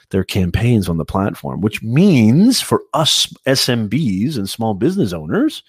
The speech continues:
that means that we can maybe perhaps get in at a better price for our Facebook advertising, Instagram advertising. Um, so, you know, the, the fast way to do it, if you really wanna build that awareness,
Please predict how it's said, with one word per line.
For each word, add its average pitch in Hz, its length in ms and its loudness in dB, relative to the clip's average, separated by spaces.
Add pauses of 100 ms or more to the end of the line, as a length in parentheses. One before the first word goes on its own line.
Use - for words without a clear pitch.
(720)
that - 220 -8
means 131 440 -2
that 107 280 -4
we 113 140 -2
can 131 320 -6
maybe 110 300 -2
perhaps 101 500 -6
get 90 200 -10
in 101 100 -4
at 113 120 -6
a 117 60 -4
better 95 280 -6
price - 720 -4
for - 160 -10
our 104 100 -6
Facebook 160 460 -8
advertising, - 600 -12
Instagram 110 500 -6
advertising. - 640 -14 (720)
Um, 90 640 -10
so, 92 680 -6
you - 140 -8
know, 101 240 -6
the, 107 280 -6
the 113 140 -6
fast - 560 -2
way 143 180 4
to 117 120 2
do 95 240 -2
it, 120 120 2
if 107 200 -6
you 113 80 -2
really 139 240 0
wanna 117 240 -2
build 110 480 -4
that 101 160 -2
awareness, 101 680 -6